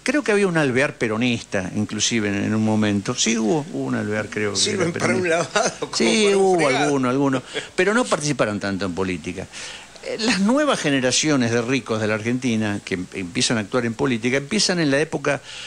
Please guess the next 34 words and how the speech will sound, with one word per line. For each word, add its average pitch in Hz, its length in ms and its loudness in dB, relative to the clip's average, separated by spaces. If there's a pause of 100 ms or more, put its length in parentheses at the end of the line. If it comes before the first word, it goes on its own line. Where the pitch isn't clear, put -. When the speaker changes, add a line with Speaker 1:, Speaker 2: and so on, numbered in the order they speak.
(120)
Speaker 1:
del 117 200 0
desarrollismo, 113 960 0
con 101 180 -2
Frondizi, 110 640 2
ahí 123 180 2
aparecen 107 520 0
algunas 101 340 -6
figuras 107 540 -4 (460)
de 110 60 2
los 110 160 2
ricos 120 280 -2
participando 110 720 -2
en 104 80 0
la 101 100 -4
política, 117 640 -2 (460)
pero 214 220 4
fuerte, 175 400 0
fuerte, 156 540 0
el 117 120 0
primero 117 840 0
que 107 100 -2
aparece 113 720 -2
es 95 180 -6 (100)
Mauricio 95 440 -2
Macri, 80 380 -10
¿no? 131 360 -2
Es 104 180 -2
el 87 80 -8
primero 110 560 -2 (400)
que 107 120 0
se 113 160 0
involucra 113 580 0
en 120 80 0
la 117 80 2